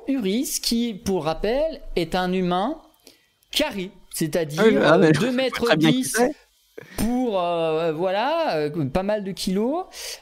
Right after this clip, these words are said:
Speaker 1: euh, de muscles, évidemment, qui te regarde de haut, au risque de te surprendre, euh, et qui fait : « Oui, qu'est-ce qu'il y a, Mine ? »
Speaker 2: Alors, euh, j'ai fait quelques calculs.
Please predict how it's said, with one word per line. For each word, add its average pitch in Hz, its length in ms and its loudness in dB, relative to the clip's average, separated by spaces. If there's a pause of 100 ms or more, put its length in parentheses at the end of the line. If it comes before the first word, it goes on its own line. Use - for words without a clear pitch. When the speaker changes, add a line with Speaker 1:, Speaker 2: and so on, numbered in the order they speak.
(100)
Speaker 1:
euh, 147 180 0
de 143 120 -2
muscles, 165 520 -4
évidemment, 170 680 -2
qui 208 220 -6
te 202 120 -4
regarde 196 520 -2 (120)
de 151 140 0
haut, 226 320 -2 (420)
au 143 80 0
risque 131 240 -4
de 123 120 -2
te - 60 -10
surprendre, 202 640 -4 (720)
euh, 147 680 0
et 151 80 -2
qui 147 100 -6
fait : « 214 180 -2
Oui, 139 460 -2 (420)
qu'est-ce 160 220 -2
qu'il 151 120 0
y 139 40 0
a, 143 100 0
Mine ? » 127 380 -4 (1000)
Speaker 2:
Alors, 269 640 10
euh, 160 1600 4
j'ai 220 260 6
fait 392 220 2
quelques 311 320 6
calculs. 220 480 4